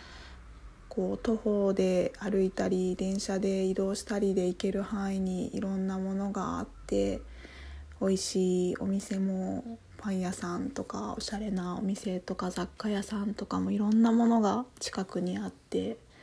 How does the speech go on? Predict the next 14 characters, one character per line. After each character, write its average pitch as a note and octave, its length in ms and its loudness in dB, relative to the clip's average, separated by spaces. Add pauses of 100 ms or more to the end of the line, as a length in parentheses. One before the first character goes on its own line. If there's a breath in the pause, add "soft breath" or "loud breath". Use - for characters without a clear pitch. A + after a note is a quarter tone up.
(800 loud breath)
す - 160 -6
ご G#3+ 100 4
く G#3+ 160 2
暮 - 180 0
ら G#3 60 4
し G#3+ 160 -2
も G#3 160 2
し - 160 -4
や G#3 140 2
す - 100 -12
か G3+ 160 -4
っ G3 40 -4 (120)
た G3 100 -2
し、 - 560 -2